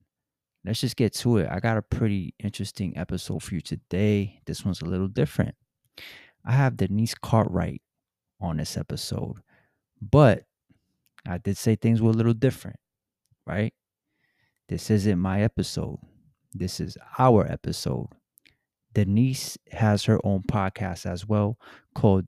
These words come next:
The Denise Show. So check that out. I'll definitely leave all the information in the show notes.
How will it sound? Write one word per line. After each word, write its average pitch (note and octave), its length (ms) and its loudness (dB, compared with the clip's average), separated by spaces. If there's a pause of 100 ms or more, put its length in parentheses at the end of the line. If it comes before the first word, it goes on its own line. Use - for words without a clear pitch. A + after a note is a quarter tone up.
(140)
The A2 120 8
Denise G2 380 2
Show. F#2+ 360 -2 (300)
So - 180 -4
check - 320 -6
that F#2 160 -4
out. F#2 260 -4 (420)
I'll F#2 220 -8
definitely G#2 600 0
leave G2+ 320 0
all G2+ 160 -2
the G2 80 -4
information F#2+ 580 -4
in F2 100 -4
the A#2+ 80 -8
show B2 300 6
notes. G#2 400 2